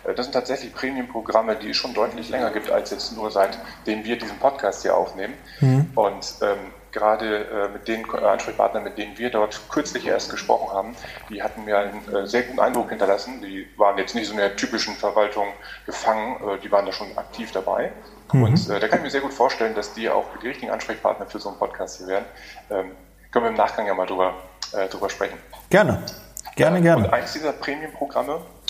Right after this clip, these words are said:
Speaker 1: ähm, die fällt da bei uns auf nährhaften Boden. Unsere Software ist eine Cloud-Software und, äh, als solche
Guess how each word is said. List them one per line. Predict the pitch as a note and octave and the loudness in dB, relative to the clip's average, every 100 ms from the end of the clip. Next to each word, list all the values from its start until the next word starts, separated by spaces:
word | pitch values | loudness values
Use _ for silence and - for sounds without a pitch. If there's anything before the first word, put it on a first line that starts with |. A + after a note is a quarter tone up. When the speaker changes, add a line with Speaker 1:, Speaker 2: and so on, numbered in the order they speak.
| - | -2
Speaker 1:
ähm, | G#2+ G#2 G#2 G#2 - - | 2 2 0 -6 -14 -12
die | A2 | -12
fällt | - B2+ B2 | 0 0 2
da | A#2+ | 0
bei | G#2+ | 2
uns | E2 - | 2 4
auf | - | 2
nährhaften | A#2+ A#2 A#2 - G2+ | 4 4 4 0 -4
Boden. | G#2+ B2 C#3 | -2 -2 -2
Unsere | - A2+ A2 | -2 -2 -4
Software | G#2+ A2 - G2 | -2 -2 0 -4
ist | B2 | -4
eine | |
Cloud-Software | - - - - - G2+ - - | 0 2 2 0 0 0 0 -2
und, | - - - | -6 -8 -2
äh, | |
als | G#2+ G2 - G#2 | 2 4 2 2
solche | G#2 A2 A#2 | 2 2 -2